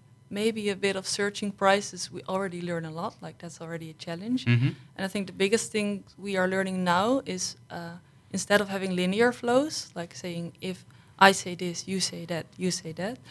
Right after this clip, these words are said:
Speaker 2: Mm-hmm.
Speaker 1: um, have non-linear flows. So instead of having, like, because when looking for a present, someone can say, "I'm looking for a present for five euro." So
Speaker 2: Mm-hmm.
Speaker 1: then you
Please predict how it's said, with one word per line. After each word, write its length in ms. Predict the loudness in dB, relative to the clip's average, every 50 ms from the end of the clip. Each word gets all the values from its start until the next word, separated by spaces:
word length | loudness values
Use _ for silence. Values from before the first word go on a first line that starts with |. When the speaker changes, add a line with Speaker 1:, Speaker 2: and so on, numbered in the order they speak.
| -14 -6 -2
Speaker 2:
Mm-hmm. 400 | -2 -2 -2 -2 -6 -2 2 4
Speaker 1:
um, 400 | 6 6 6 4 2 0 -2 -6 -10 -16 -12 -2
have 220 | 2 2 2 6 6
non-linear 640 | 8 12 12 12 12 10 6 4 0 -4 -8 -8
flows. 500 | -10 -10 -10 -10 -10 -10 -12 -14 -14 -16 -16 -12
So 300 | -10 -4 -2 -2 -2 -2
instead 400 | -4 -6 -6 -6 -2 0 0 0
of 120 | 0 -2 -4
having, 440 | -6 -8 -8 -6 -4 -6 -6 -6 -8
like, 240 | -8 -8 -10 -10 -12 -16 -20 -20 -8
because 340 | 0 0 2 2 2 -2 -6 -10 -20 -20 -20 -20 -20 -20 -20 -14 -4 2
when 140 | 4 6 6
looking 240 | 6 4 0 -2
for 160 | 4 8 8 8
a 60 | 8
present, 520 | 8 8 8 10 10 10 8 8 8 8
someone 340 | 6 2 4 4 4 2 0
can 200 | 2 0 0 0
say, 320 | 0 0 0 0 0 -2 0 2
"I'm 140 | 4 6 6
looking 220 | 6 4 2 0 0
for 180 | 4 4 2
a 40 | 4
present 460 | 6 6 6 6 6 4 -2 -2 -4
for 420 | -8 -4 2 2 2 2 2 -4 -10 -16 -4 4
five 240 | 6 6 6 6 4
euro." 360 | 2 2 2 2 -2 -4 -8 -14 -20 -20 -20 -20 -20 -20 -12 -4 0
So 80 | 2
Speaker 2:
Mm-hmm. 100 | 2 6
Speaker 1:
then 140 | 6 6 6
you 160 | 6 4 2